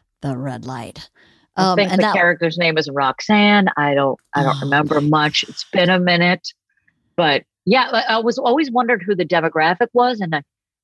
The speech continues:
Speaker 2: I asked someone at Audible and they said truck drivers.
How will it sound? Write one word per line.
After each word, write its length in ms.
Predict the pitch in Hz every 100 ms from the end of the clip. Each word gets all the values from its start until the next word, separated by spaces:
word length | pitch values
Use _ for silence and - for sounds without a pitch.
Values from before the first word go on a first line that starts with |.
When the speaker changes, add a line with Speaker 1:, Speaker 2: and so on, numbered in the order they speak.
| -
Speaker 2:
I 100 | 180
asked 400 | 190 226 226 - - -
someone 280 | 196 202 160
at 60 | -
Audible 440 | 160 196 160 147
and 120 | 143
they 120 | 147 151
said 340 | - 151 131 -
truck 280 | - 214 -
drivers. 560 | 160 127 92 65 -